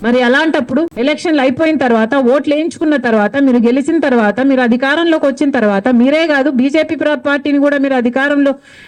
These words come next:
అక్కడ కూర్చోబెట్టిన తర్వాత ఆంధ్ర రాష్ట్ర ప్రజలకు ఇంత అన్యాయం చేయడం భావ్యం కాదు.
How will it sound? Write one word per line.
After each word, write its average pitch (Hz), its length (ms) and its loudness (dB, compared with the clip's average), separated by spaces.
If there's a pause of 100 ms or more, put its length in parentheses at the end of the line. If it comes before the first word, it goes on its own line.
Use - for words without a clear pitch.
(120)
అక్కడ 262 220 0
కూర్చోబెట్టిన 302 640 0
తర్వాత 220 420 0 (300)
ఆంధ్ర 320 240 0
రాష్ట్ర 302 320 -2
ప్రజలకు 277 380 0
ఇంత 269 160 0
అన్యాయం 285 460 2
చేయడం 269 360 0
భావ్యం 240 360 0
కాదు. 214 200 -2